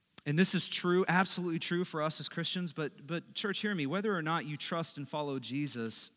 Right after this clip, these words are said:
the cultural mandate remains to fill this earth, to subdue it, and to have dominion over it. This is ours.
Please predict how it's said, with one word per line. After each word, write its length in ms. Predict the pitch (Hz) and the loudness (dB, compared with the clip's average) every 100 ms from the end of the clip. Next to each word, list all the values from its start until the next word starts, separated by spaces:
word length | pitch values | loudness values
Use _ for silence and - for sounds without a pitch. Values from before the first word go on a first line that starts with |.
| - | -12
the 120 | 131 | -12
cultural 540 | - 202 214 - 165 | -8 -6 -6 -4 -4
mandate 500 | 139 139 147 135 120 - | -2 -2 0 -2 -4 -8
remains 960 | 139 123 117 117 127 123 107 92 87 - - - | -8 -2 0 2 2 2 0 -2 -4 -6 -10 -8
to 140 | - 151 | -4 -2
fill 380 | - - 233 233 | -4 0 2 4
this 240 | 180 - - | 4 2 -2
earth, 340 | 117 110 - | -4 -4 -6
to 140 | - 143 | -8 -4
subdue 600 | - 151 120 131 185 143 | -4 -4 -6 2 4 4
it, 200 | 101 110 | 0 -2
and 140 | 131 | -6
to 80 | 127 | -4
have 240 | 127 135 127 | -2 -2 0
dominion 400 | 123 139 139 127 | 0 0 0 0
over 340 | 120 107 101 | -2 -4 -4
it. 140 | 80 - _ _ _ _ _ _ _ _ _ _ _ - - _ | -6 -12 _ _ _ _ _ _ _ _ _ _ _ -20 -20 _
This 220 | 127 156 147 | -4 -2 0
is 100 | 123 | 0
ours. 580 | 117 95 - - - | 0 -2 -4 -6 -6